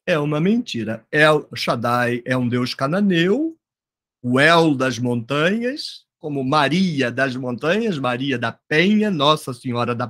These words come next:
Penha. El Shaddai é o nosso Senhor da Penha, o nosso Senhor das montanhas, o El das montanhas, é o nome, El é o nome,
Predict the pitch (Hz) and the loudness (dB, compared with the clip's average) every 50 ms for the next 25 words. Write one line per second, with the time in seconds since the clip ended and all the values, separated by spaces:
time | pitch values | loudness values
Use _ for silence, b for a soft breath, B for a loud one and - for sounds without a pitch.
0 | 117 _ - 165 190 214 226 233 226 226 226 226 B B B B B B B _ | -6 _ 0 2 2 2 2 2 0 0 0 -2 B B B B B B B _
1 | _ 156 165 175 170 170 160 - - - - 139 120 135 147 151 143 139 131 127 | _ 4 4 6 4 4 0 -2 -6 -6 -6 -4 -2 0 0 2 2 0 0 -2
2 | 127 127 143 175 208 208 - - - - 170 - - - 160 143 135 147 165 190 | -2 -2 0 0 0 0 -2 -4 -10 -12 -10 -10 -8 -6 -6 -4 0 2 2 2
3 | 196 175 156 131 120 123 120 - _ - 165 208 233 233 226 226 226 226 220 220 | 2 2 0 -2 -2 -4 -6 -4 _ 0 0 2 2 0 0 0 0 0 -2 -4
4 | b b b _ 135 135 135 143 160 170 - - - 147 - - 135 139 143 160 | b b b _ -6 -4 -2 0 -2 -2 -2 -6 -10 -10 -8 -8 -6 -6 -2 -2
5 | 180 170 147 143 139 135 135 131 127 131 131 208 226 247 226 180 135 139 139 151 | -2 -2 -2 -2 -4 -4 -2 -2 -4 -2 -2 -2 -2 0 0 -2 -2 0 2 4
6 | 175 208 214 202 175 143 117 107 - _ _ _ _ _ _ _ _ _ _ _ | 4 6 6 4 4 2 -2 -4 -10 _ _ _ _ _ _ _ _ _ _ _
7 | _ _ _ _ _ _ _ _ _ _ _ _ _ 131 131 117 117 156 160 180 | _ _ _ _ _ _ _ _ _ _ _ _ _ -10 -8 -6 -4 -2 -2 0
8 | 175 226 220 226 233 240 254 254 247 - - - 127 120 113 113 127 160 196 214 | 0 2 2 2 4 4 2 2 0 -4 -6 -6 -6 -4 -4 0 0 2 4 4
9 | 220 226 240 247 247 247 _ _ _ _ _ _ - 165 165 156 143 139 135 - | 4 4 4 2 0 -2 _ _ _ _ _ _ -2 0 2 2 2 0 -4 -6
10 | - 131 123 120 120 117 123 135 160 190 220 240 262 254 | -6 -4 -4 -2 -2 -4 -4 -4 -4 -4 -6 -6 -8 -10